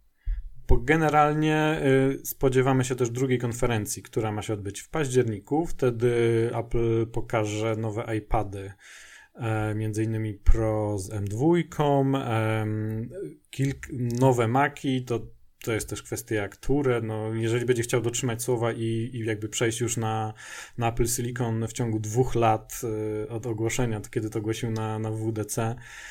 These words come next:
em, w dwa tysiące dwudziestym, no to,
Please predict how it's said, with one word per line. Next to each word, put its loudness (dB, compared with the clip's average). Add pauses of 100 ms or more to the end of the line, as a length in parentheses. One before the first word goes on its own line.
(240)
em, 0 (960)
w -2
dwa 4
tysiące 2
dwudziestym, 0
no 2
to, 2